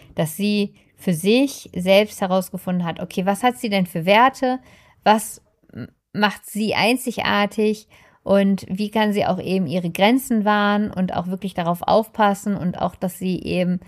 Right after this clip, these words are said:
von den anderen Menschen den Respekt und, und das gesehen werden bekommt, was sie auch braucht, um das Bedürfnis eben auch abzudecken, damit eben es nicht aus solchen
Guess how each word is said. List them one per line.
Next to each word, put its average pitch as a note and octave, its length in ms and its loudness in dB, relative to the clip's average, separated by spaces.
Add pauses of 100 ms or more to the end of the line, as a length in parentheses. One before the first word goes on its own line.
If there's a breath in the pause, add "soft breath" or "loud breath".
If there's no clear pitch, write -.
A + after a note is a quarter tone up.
(260 soft breath)
von F#3+ 160 0
den F3 140 0
anderen G3+ 300 2
Menschen F#3 580 0 (1000)
den F#3 260 0
Respekt F3+ 580 -2
und, - 400 -6 (100)
und E3 520 -6
das F3 200 -4
gesehen F3+ 460 0
werden F3 420 2
bekommt, E3+ 680 -4
was - 380 -6 (460)
sie - 220 -4
auch - 140 -6
braucht, - 580 2
um E3+ 160 -4
das D#3+ 200 -2
Bedürfnis F3+ 540 -4
eben E3+ 300 -2
auch D#3+ 300 -4 (140)
abzudecken, G3 840 -4 (340 soft breath)
damit F#3 340 4
eben F#3+ 460 -2
es F3 220 -4
nicht G#3+ 240 -2
aus E3 140 -2
solchen G3 400 -2